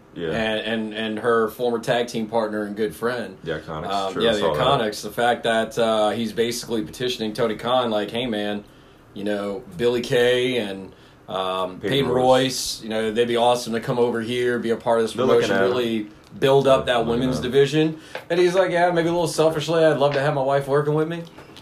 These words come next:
Speaker 2: You know, but I would love to see them move on to bigger and better things. They were underutilized in W W E. They were broken up for no reason. Um, I think A E W really wants to start building up women's tag team wrestling. To me, this is a slam dunk no-brainer.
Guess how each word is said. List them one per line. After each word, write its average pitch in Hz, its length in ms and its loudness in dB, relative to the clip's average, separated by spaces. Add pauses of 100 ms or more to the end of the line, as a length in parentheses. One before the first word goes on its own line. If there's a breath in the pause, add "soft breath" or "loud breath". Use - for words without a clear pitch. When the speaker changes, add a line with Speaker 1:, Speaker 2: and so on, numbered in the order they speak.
(120)
Speaker 2:
You 139 100 -2
know, 147 160 6
but 151 240 8
I 160 140 6
would 185 100 4
love 160 280 6
to 156 120 -2
see 160 220 -2
them 151 260 2
move 147 240 0
on 135 240 4
to 127 60 0
bigger 135 260 2
and 120 140 -4
better 131 180 2
things. 139 480 -2
They 120 80 0
were 117 160 2
underutilized 139 720 2
in 117 100 -4
W 120 220 -2
W 117 300 -2
E. 123 160 -2
They 110 80 -2
were 92 100 -2
broken 147 420 2
up 143 180 2
for 117 100 -2
no 113 300 4
reason. 110 640 -2 (460 loud breath)
Um, 107 540 -2 (140)
I 123 80 -12
think 175 260 -2 (300)
A 139 100 4
E 147 160 0
W 147 320 6
really 139 240 6
wants 135 160 0
to - 80 -8
start 135 300 2
building 131 280 0
up 123 140 2
women's 120 320 -4
tag 120 300 -2
team 120 280 -4
wrestling. 123 520 -2
To - 100 -12
me, 156 180 2
this 131 200 -2
is 107 100 -8
a 98 60 -10
slam 120 380 -6
dunk 113 220 -4
no-brainer. 107 640 -6